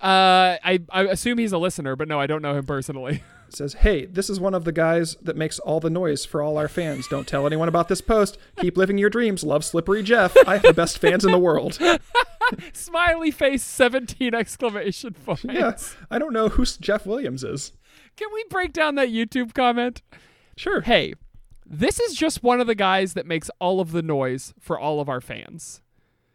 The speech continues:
Speaker 1: So is he talking about Kevin Hearn or is he talking about Jeff Williams?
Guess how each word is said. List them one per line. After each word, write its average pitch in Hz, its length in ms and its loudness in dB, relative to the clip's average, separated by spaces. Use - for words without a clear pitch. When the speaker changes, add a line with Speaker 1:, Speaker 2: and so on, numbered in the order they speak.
Speaker 1:
So 226 200 6
is 214 100 6
he 311 80 6
talking 311 240 4
about 226 220 0
Kevin 202 260 -2
Hearn 202 340 0
or 349 80 -2
is 269 80 -4
he 262 80 -4
talking 269 240 0
about 247 160 -2
Jeff 190 240 -2
Williams? 165 640 -2